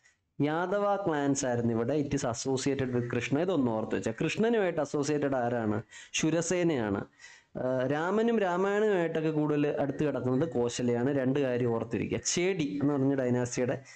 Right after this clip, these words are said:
ചേടി മഹാജനപദയുടെ capital സുക്തിമതിയാണ്. മല്ലയുടെ capital കുശിനാര അല്ലെങ്കിൽ പാവ. അത് ഓർത്ത് വെക്കുക. കൂടുതൽ ജൈനിസമായിട്ട് related ആണ്,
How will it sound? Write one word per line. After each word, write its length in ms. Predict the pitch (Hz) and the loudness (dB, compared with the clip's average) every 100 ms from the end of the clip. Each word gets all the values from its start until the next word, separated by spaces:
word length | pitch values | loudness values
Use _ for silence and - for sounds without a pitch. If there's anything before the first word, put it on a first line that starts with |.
| - - - 147 | -20 -16 -8 -4
ചേടി 300 | 165 185 196 | 0 0 2
മഹാജനപദയുടെ 800 | 208 165 160 160 156 156 151 151 | 2 2 2 2 2 2 0 0
capital 400 | 147 127 123 143 | 0 -2 0 0
സുക്തിമതിയാണ്. 920 | 143 143 - 165 160 151 127 113 170 - - - | 0 -4 -2 0 2 2 2 2 -2 -4 -14 -2
മല്ലയുടെ 560 | 143 156 180 220 220 202 | 0 2 2 2 2 2
capital 720 | 156 131 - 131 131 160 - - | 0 0 -2 0 2 2 0 -2
കുശിനാര 580 | 143 - 165 165 151 127 | -2 2 2 2 0 0
അല്ലെങ്കിൽ 500 | 147 127 127 139 139 | -2 0 2 2 0
പാവ. 320 | 127 113 104 | 0 0 0
അത് 280 | 98 - - | -4 -4 -2
ഓർത്ത് 280 | 127 123 123 | 0 0 0
വെക്കുക. 300 | 95 90 - - _ | -2 -2 -6 -8 _
കൂടുതൽ 240 | 160 156 160 | 0 2 2
ജൈനിസമായിട്ട് 760 | 156 151 160 170 185 156 143 | 2 2 2 2 2 0 0
related 400 | 139 131 127 123 | 2 2 0 0
ആണ്, 320 | 120 107 113 | -2 0 -2